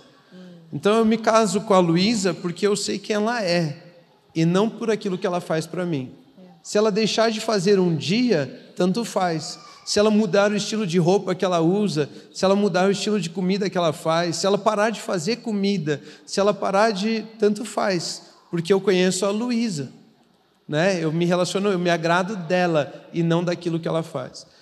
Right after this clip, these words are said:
Speaker 2: E esse é o modelinho que Deus trabalha, assim, e é bem interessante. E Deus, então, ele estende o modelo, o padrão de vida dele, dando a possibilidade pra que eu e você também possamos viver isso.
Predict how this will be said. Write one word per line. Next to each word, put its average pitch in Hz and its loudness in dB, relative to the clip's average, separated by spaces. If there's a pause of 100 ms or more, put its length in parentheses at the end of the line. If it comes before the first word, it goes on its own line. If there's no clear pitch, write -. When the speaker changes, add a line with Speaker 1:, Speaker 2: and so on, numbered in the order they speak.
(140)
Speaker 2:
E 185 2
esse 214 2
é 254 2
o - 0
modelinho 233 -2
que 226 -6
Deus 220 0
trabalha, 196 -2
assim, 185 -4 (340)
e 160 -4
é 160 -2
bem 175 2
interessante. 202 0 (340)
E 190 4
Deus, 214 0
então, 208 0
ele 220 0
estende 226 -2
o 160 2
modelo, 175 2
o - -6
padrão 196 0
de 208 -4
vida 190 -4
dele, 175 -2 (220)
dando 247 6
a 240 -4
possibilidade 202 0
pra 214 0
que 214 0
eu 220 4
e 226 2
você 214 -2
também 208 0
possamos 202 -2
viver 190 -4
isso. - -10